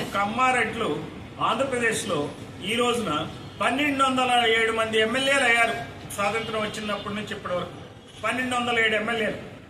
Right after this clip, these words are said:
అంటే బీసీలు నాలుగు వందల యాభై ఎనిమిది అయితే కమ్మారెడ్లు కలిపి పన్నెండు వందల ఏడు ఎమ్మెల్యేలు అయ్యారు. అంటే వాళ్లకున్న జనాభా కన్నా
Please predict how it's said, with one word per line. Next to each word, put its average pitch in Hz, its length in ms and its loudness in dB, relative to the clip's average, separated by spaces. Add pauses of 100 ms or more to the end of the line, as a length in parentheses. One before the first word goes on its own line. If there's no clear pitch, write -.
(400)
అంటే 208 220 2 (640)
బీసీలు 285 460 0
నాలుగు 240 440 2
వందల 247 220 2
యాభై 240 200 4
ఎనిమిది 226 220 2
అయితే 226 280 2 (800)
కమ్మారెడ్లు 247 640 2
కలిపి 226 380 0
పన్నెండు 247 500 2
వందల 233 260 2 (320)
ఏడు 214 220 2
ఎమ్మెల్యేలు 208 420 0
అయ్యారు. 147 280 -2 (520)
అంటే 254 220 2 (640)
వాళ్లకున్న 220 540 0
జనాభా 247 480 4
కన్నా 202 340 0